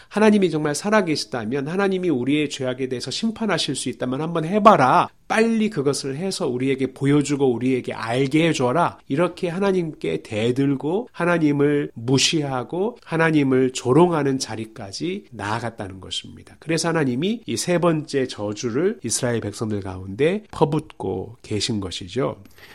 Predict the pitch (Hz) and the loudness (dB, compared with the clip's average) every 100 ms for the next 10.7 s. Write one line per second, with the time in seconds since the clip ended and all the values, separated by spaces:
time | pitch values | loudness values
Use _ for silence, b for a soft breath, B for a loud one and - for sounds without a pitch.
0 | B B 139 147 160 165 165 147 - 143 | B B 4 4 4 4 6 4 4 4
1 | 131 127 127 127 135 139 156 165 139 123 | 4 4 4 4 4 6 6 6 4 2
2 | 117 117 113 - 175 160 139 131 - 165 | 0 -2 -4 -2 0 2 2 0 -2 -2
3 | 131 113 104 127 - 123 123 113 104 151 | 0 -2 -2 -4 0 2 4 2 0 0
4 | 123 - 135 180 190 180 135 135 147 147 | 0 0 0 2 4 6 8 6 6 4
5 | 123 107 - 135 123 117 113 165 170 131 | 2 0 0 0 0 -2 -2 -2 2 4
6 | 156 175 165 170 156 151 143 139 131 - | 4 2 0 -2 0 0 2 2 0 0
7 | 165 151 147 113 110 175 - 185 139 110 | -2 0 0 0 -2 -4 -4 -2 0 0
8 | 135 156 127 113 104 101 117 120 147 175 | 2 2 2 0 -2 -6 -6 -2 2 2
9 | 190 170 127 143 156 160 156 135 135 104 | 2 2 2 4 4 4 2 2 0 -2
10 | 104 - 113 113 156 196 | -6 -4 -4 -4 -2 -2